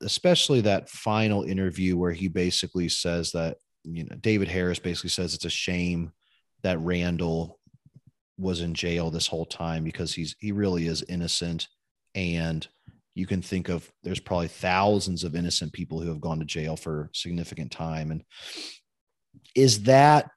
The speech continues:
is that an interview that he's just saying that because now he's on death row and he knows,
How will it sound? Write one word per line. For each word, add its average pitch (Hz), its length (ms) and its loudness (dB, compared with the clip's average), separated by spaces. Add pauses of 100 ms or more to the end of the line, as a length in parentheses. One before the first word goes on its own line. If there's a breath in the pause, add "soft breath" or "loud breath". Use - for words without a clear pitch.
(180)
is 117 220 4
that 143 220 8
an 147 140 6
interview 123 800 2
that 107 160 0
he's 120 280 -2
just - 320 0
saying 113 400 2
that 113 280 4
because 104 500 0 (180)
now 104 420 0
he's 98 220 2
on 95 240 2
death 90 340 0
row 101 640 4
and 92 140 -2
he 92 120 -2
knows, 95 540 2